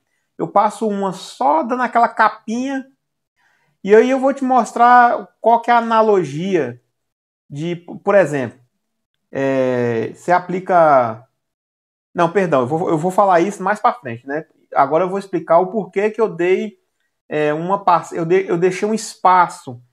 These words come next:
entre uma passada de régua e outra, justamente pra poder fazer, é, o, o li-, o limite da régua.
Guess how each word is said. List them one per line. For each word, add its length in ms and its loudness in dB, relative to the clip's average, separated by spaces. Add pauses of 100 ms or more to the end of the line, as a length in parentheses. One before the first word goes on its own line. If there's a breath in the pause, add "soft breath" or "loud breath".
(220)
entre 340 -4
uma 360 -2
passada 480 0
de 100 -6
régua 360 -2
e 80 -4
outra, 400 0
justamente 720 -2
pra 120 -2
poder 280 -4
fazer, 680 -2 (380 soft breath)
é, 720 0 (380)
o, 720 -6 (1000)
o 120 0
li-, 140 -2
o 120 -4
limite 380 -4
da 160 4
régua. 600 -4